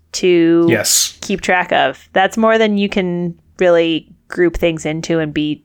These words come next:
Speaker 1: totally sure that you're offering a fifteen letter word, or at least more than,
Speaker 2: Yeah.
Speaker 1: more than I can.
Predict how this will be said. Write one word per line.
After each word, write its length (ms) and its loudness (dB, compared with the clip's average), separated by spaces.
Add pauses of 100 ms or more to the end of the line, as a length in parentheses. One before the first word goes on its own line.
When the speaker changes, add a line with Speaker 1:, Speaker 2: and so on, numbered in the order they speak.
Speaker 1:
totally 340 -2
sure 220 -2
that 140 -4
you're 280 -4 (480)
offering 400 -4
a 40 -12
fifteen 420 -8
letter 200 -2
word, 280 -6 (220)
or 100 0
at 80 0
least 200 0
more 160 0
than, 120 -2
Speaker 2:
Yeah. 200 -4
Speaker 1:
more 200 0
than 120 -4
I 160 0
can. 420 -4